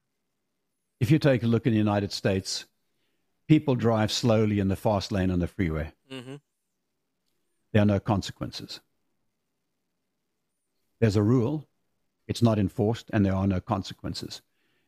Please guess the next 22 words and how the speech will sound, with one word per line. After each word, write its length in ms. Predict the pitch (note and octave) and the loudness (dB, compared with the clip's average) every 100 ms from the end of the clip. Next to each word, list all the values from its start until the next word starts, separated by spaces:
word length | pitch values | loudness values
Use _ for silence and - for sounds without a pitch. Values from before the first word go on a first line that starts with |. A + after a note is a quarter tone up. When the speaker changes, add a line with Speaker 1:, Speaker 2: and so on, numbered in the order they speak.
| - | -2
Speaker 1:
If 140 | G2+ | 2
you 100 | E3+ | 4
drove 280 | D3+ C3+ A#2 | 4 2 2
like 220 | A#2+ G#2+ | 0 0
that 360 | A2 A2 G2+ - _ _ _ _ - | 2 2 0 -4 _ _ _ _ -4
on 480 | G#2+ G2+ G2 F#2 | -2 -2 -2 0
the 80 | F2+ | 0
Autobahn 520 | G#2 A#2 A2 F#2 F#2+ | 2 0 0 0 0
in 120 | F#2 F#2 | 0 0
Germany, 500 | A2 G#2 F2+ E2+ G2+ _ _ _ _ - | 0 0 -2 -4 -8 _ _ _ _ -2
um, 420 | G#2 F#2+ F#2+ F#2+ - | 0 2 0 0 -4
your 200 | G2+ G#2+ | 0 0
vehicle 360 | G2 A2 G#2+ G#2 | 4 2 2 0
wouldn't 260 | F#2+ F#2+ | 0 -2
be 220 | F2+ F2+ F#2 | 0 0 0
around. 400 | F#2+ F#2 E2 - _ | 0 -2 -4 -8 _
Did, 200 | G2+ - | -2 0
did 160 | A#2 G2+ | 0 2
you 80 | B2+ | 2
just 200 | B2+ G2+ | 2 2
lose 220 | A2 B2+ | 0 2
me? 240 | E3+ D3+ | -2 -2